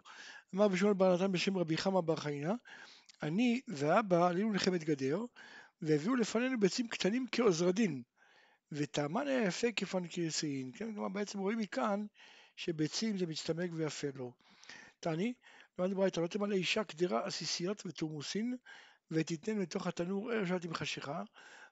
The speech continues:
ואם נתנה מוצאי שבת, אסורין בכדי שיעשו". רב אחא אמר, הברייתא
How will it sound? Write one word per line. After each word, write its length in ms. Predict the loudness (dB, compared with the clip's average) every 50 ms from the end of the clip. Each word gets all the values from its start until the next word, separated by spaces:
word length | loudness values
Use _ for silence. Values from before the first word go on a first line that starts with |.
| _ -4
ואם 220 | 2 2 2 4
נתנה 420 | 2 0 -2 -2 -6 -6 -6 -6 -6
מוצאי 280 | -8 -8 -6 -6 -6
שבת, 520 | -4 -4 -4 -2 -2 -2 0 0 -2 -4 -6 -10
אסורין 420 | -8 -8 -6 -4 -2 -2 -2 -2 -2
בכדי 260 | -4 -4 -2 -2 -2
שיעשו". 560 | -2 0 0 0 -2 -2 -4 -6 -6 -8 -8 -10 _ _ _ _ _ _ _ -20 _ -20 -20 -20 -20 -20 -20 -20 -20 -20 -20 _ -6 -6
רב 140 | 2 4
אחא 260 | 4 4 6 4 2 2
אמר, 280 | 2 0 -2 -2 -2 -4 -6 _ _ _ _ _ _ _ _ _ _ -6
הברייתא 640 | -4 2 6 6 6 6 6 4 4 4 4 2